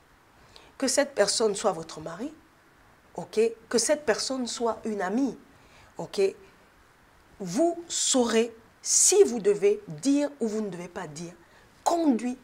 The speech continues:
par le Saint-Esprit. Je crois que notre vie, nous ne devons pas la mener de façon hasardeuse. Parce que il y a des actes hasardeux qui ont conduit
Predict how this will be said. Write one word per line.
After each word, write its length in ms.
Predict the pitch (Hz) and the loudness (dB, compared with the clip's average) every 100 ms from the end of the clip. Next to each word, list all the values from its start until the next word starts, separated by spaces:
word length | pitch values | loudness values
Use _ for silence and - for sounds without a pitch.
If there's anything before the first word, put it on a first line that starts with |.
| - - | -12 -4
par 180 | 185 | -2
le 100 | 175 | -2
Saint-Esprit. 840 | 165 - - 220 - 151 - - 156 _ _ _ - - | -6 -4 -6 -8 -10 -8 -8 -10 -20 _ _ _ -20 -16
Je 120 | - 220 | -8 -2
crois 240 | - 330 | 4 4
que 100 | 269 | 4
notre 340 | 240 269 220 | 0 0 -2
vie, 320 | 190 175 262 294 - - _ | -2 0 -4 -4 -14 -20 _
nous 140 | 202 311 | -2 0
ne 120 | 269 | 4
devons 240 | 208 247 | 2 2
pas 180 | 247 233 | -2 -2
la 120 | 196 | -2
mener 440 | 180 190 190 202 240 | -4 -4 -2 -2 -2
de 100 | 170 | -6
façon 380 | 175 170 196 202 | -6 -6 -6 -8
hasardeuse. 640 | 170 151 151 - - - - - - - - | -8 -8 -10 -12 -16 -18 -20 -20 -20 -20 -6
Parce 200 | 185 - | 0 0
que 280 | - 269 311 - - - | 2 -2 -2 -6 -20 -2
il 160 | 294 311 | 0 4
y 80 | 311 | 4
a 80 | 240 | 6
des 260 | 202 196 | 4 4
actes 240 | 247 254 - - | 0 -2 -10 -4
hasardeux 560 | 185 185 180 180 269 | -2 0 -2 -4 -8
qui 140 | 277 247 | -4 -6
ont 80 | |
conduit 480 | 226 196 180 170 262 | -4 -6 -8 -8 -10